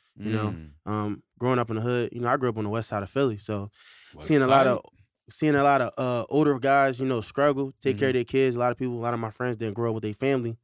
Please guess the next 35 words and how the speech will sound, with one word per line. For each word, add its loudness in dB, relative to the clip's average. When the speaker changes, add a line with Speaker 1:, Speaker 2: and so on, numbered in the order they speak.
Speaker 2:
Right. -8
Speaker 1:
So 0
it's 2
just -2
like, 0
I 2
just -4
wanna 2
grind -2
hard. 2
Speaker 2:
Right. -12
Speaker 1:
I -2
don't -2
wanna -4
be -4
no -4
failure. -4
I -12
wanna -4
be -4
Speaker 2:
Oh. -4
Speaker 1:
successful. -6
I -2
wanna -2
have -2
a -6
nice -4
house. -2
I -4
wanna -4
have -4
anything. -4
You -12
feel -6
me? -8